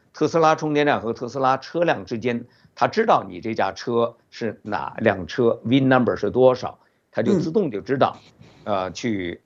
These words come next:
Speaker 1: 呃，收钱，怎么收法儿。当然，
Speaker 2: 是。
Speaker 1: 福特、通用他们会在未来的这段时间呢，和特斯拉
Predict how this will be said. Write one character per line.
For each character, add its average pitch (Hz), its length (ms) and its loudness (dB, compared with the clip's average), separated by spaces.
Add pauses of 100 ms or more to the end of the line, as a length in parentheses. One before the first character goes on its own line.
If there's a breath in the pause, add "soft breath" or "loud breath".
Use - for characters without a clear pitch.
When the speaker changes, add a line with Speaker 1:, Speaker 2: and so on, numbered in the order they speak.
(160)
Speaker 1:
呃， 82 160 -6
收 120 180 0
钱， 87 340 -6
怎 - 140 -8
么 - 80 -10
收 120 160 2
法 - 140 0
儿。 - 100 -14 (300 soft breath)
当 139 120 8
然， 139 120 6
Speaker 2:
是。 180 100 8
Speaker 1:
福 131 220 -2
特、 143 320 0
通 139 160 -2
用 135 260 2
他 131 120 0
们 123 100 2
会 107 280 0 (280)
在 113 260 4
未 165 180 2
来 90 220 -4
的 131 100 0
这 117 200 -2
段 101 120 2
时 90 140 -10
间 107 220 0
呢， 87 160 -4
和 95 300 -2
特 107 160 -2
斯 113 120 0
拉 110 300 4